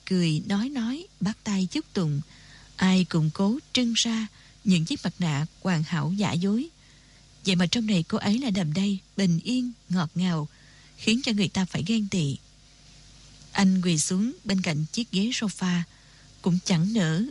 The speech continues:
gọi cô dậy, chỉ bất giác ngây người ra ngắm. Hàng mi đang rũ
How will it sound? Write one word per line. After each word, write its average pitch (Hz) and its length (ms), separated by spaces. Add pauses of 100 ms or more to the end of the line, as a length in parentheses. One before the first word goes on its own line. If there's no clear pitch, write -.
(440)
gọi 160 340
cô 202 120
dậy, 175 360 (680)
chỉ 180 160
bất 240 220
giác 254 260
ngây 240 200
người 208 280
ra 196 180
ngắm. 220 300 (600)
Hàng 165 300
mi 208 160
đang 190 180
rũ 175 340